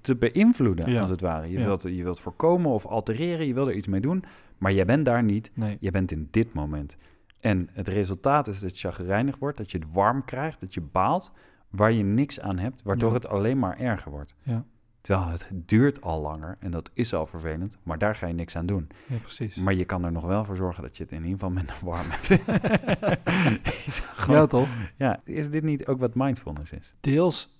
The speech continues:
Speaker 2: werd mij verteld dat mindfulness vertragen is in je,
Speaker 1: Oké.
Speaker 2: in je handelen.
Speaker 1: Ja.
Speaker 2: En ik denk dat dat helpt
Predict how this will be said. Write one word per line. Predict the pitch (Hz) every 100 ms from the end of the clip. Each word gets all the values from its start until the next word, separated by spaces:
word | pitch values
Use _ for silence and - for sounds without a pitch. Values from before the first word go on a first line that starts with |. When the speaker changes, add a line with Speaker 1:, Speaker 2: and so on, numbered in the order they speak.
| -
Speaker 2:
werd | 139
mij | 131 127
verteld | 127 123 127 123 117 -
dat | 117 113
mindfulness | 113 120 - 117 117 113 -
vertragen | - 120 - 120 120 120 113 113 101
is | 113 - - -
in | 113
je, | 104
Speaker 1:
Oké. | 95 82 78 - _
Speaker 2:
in | - 110
je |
handelen. | 107 107 113 107 107 110 _ _ _
Speaker 1:
Ja. | - 87 73
Speaker 2:
En | 123
ik | 107
denk | 123 117
dat | 117
dat | 113 120
helpt | 110 110 107 - -